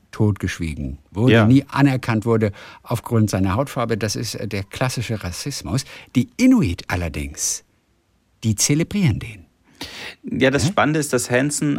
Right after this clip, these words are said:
Speaker 2: ähm, äh, war der, ähm, ja, offiziell der Diener von, äh, Robert Peary. Robert Peary gilt als der Entdecker des Nordpols. Ähm, die haben das über, äh, Amer-, äh, Navy-Offizier, haben das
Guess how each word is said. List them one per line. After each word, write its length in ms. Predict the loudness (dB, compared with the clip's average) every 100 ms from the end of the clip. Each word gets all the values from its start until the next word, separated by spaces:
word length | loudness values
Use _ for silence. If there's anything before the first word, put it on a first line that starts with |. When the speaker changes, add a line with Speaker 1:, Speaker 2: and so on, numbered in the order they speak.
| -2
Speaker 2:
ähm, 340 | -2 -2 -4 -8 -6
äh, 140 | -6 0
war 340 | 2 4 2
der, 480 | 0 0 2 0 0
ähm, 560 | 0 0 0 -2 -4 -6
ja, 140 | -6 -4
offiziell 400 | -6 -4 -2 2
der 120 | 0
Diener 440 | 0 -4 -2 -2
von, 340 | -2 -6 -6 -4
äh, 220 | -2 -4 -2
Robert 340 | -2 0 -4
Peary. 400 | -2 0 2 2
Robert 340 | 2 0 -2 -4
Peary 300 | 0 2 2
gilt 220 | 2 2
als 220 | 2 0
der 80 | -2
Entdecker 300 | 0 -2 -2
des 180 | -4 -2
Nordpols. 720 | -4 -4 -4 -2 -2 -4 -12 -16 -16 -16 -18 _
Ähm, 500 | 2 4 2 0 -2 -8 -20 -20
die 160 | -2 2
haben 80 | 4
das 220 | 2 0
über, 680 | -2 2 2 2 2 0 -2
äh, 40 | -2
Amer-, 260 | 0 0
äh, 60 | 2
Navy-Offizier, 1300 | 2 4 4 2 -2 -6 -4 -4 -4 0 2 2 0
haben 140 | -2
das 300 | -2 -4 -6